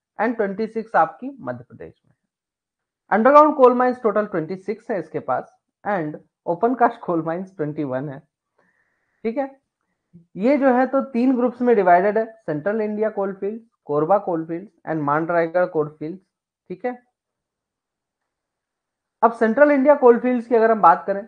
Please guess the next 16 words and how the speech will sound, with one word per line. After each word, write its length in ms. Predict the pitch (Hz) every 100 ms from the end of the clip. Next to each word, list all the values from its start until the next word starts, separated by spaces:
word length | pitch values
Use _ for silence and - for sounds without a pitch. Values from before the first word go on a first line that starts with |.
| -
तो 100 | 180
चिरमिरी, 580 | - 151 147 160 196 - _ _
बैकुंठपुर, 680 | 139 139 139 180 180 190 - _ _
विश्रामपुर 580 | 147 147 156 165 170 196
area, 300 | 180 170 180 - _ _ _ _ _
हसदेव 400 | 156 151 160 285
area, 340 | 190 135 135 - _ _ _ _ _
भटगांव 480 | 156 160 151 175 202
area, 340 | 170 139 147 - _ _ _ _
जमुना 380 | 156 180 208 226
and 100 | 226
कोतमा, 360 | 226 160 135 139 - _ _ _ _ _
सोहागपुर 680 | 160 160 175 - 160 160 _ _
and 140 | 185 190
जोहिला 360 | 156 139 131
area। 320 | 120 - -